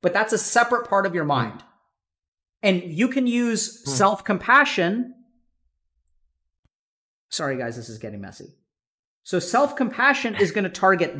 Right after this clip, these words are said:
Speaker 1: this. And C B T, which is cognitive behavioral therapy, is gonna tr-, target the analytical construction based on the
Speaker 2: Hmm.
Speaker 1: root of your negative emotion.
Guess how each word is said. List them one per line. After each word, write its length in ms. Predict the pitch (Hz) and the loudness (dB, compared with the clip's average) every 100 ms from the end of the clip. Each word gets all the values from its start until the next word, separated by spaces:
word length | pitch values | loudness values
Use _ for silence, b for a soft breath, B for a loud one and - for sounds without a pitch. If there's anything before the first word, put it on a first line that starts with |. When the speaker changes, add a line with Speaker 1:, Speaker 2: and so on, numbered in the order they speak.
| 123 | 2
Speaker 1:
this. 680 | 165 98 - - - - _ _ | 2 2 -2 -6 -10 -16 _ _
And 140 | - 165 | -6 -4
C 220 | - 247 | 0 0
B 140 | 240 214 | 0 -2
T, 240 | - 247 | -2 2
which 180 | 208 208 | 2 2
is 80 | 196 | 2
cognitive 540 | 196 190 185 170 139 | 2 4 2 -2 0
behavioral 480 | 160 156 156 185 180 | 0 0 -2 -4 -2
therapy, 360 | 214 220 262 | -2 -2 -2
is 140 | 214 175 | -2 -2
gonna 200 | 202 185 | -4 -6
tr-, 300 | - 190 190 | -6 -8 -4
target 480 | - 185 185 180 B B - | 0 2 2 0 B B -6
the 300 | 165 185 190 | -2 -2 0
analytical 720 | 202 233 220 196 214 220 220 | 0 2 4 4 2 2 0
construction 1000 | 214 190 143 - 156 160 - 254 285 302 - _ - 139 | 0 -2 -2 0 0 0 -2 -2 0 -2 -8 _ -12 2
based 400 | 180 220 - 226 | 6 6 2 0
on 140 | 202 | 0
the 100 | 180 | 2
Speaker 2:
Hmm. 100 | 147 | 0
Speaker 1:
root 400 | 151 208 285 277 - | 2 4 4 0 -2
of 140 | 165 | 0
your 120 | 170 | 2
negative 380 | 156 147 139 135 | 2 2 2 -2
emotion. 420 | 117 104 80 - | -2 -6 -10 -14